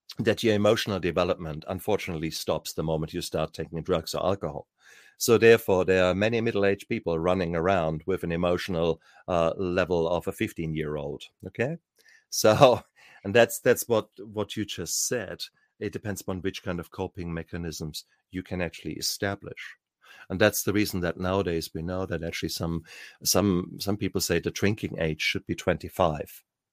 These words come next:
And you think, "What?" And it should be twenty-five because it's up to the,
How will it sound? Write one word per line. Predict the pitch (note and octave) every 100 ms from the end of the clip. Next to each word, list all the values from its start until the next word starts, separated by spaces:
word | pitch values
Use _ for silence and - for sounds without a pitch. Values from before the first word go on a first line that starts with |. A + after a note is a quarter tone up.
| _ _
And | F#2+
you |
think, | D#2+ E2 D#2
"What?" | E2 - D#2+ D#2+ - - _ _ _ -
And | A2+ B2
it | A#2
should | E3
be | -
twenty-five | - E2+ D#2 - E2+ D#2 -
because | - F#2+ -
it's | G#2 - -
up | A2 _
to | -
the, | G2 F#2